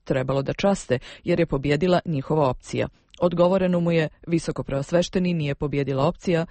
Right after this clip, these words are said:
već nebo i Sveti Duh.” A o dešavanjima na saboru detaljnije u prilogu kolege iz Beograda Miloša Teodorovića.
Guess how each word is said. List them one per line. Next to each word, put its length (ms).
već 220
nebo 320
i 40
Sveti 400
Duh.” 160
A 140
o 60
dešavanjima 880
na 200
saboru 560
detaljnije 520
u 60
prilogu 360
kolege 340
iz 100
Beograda 520
Miloša 380
Teodorovića. 680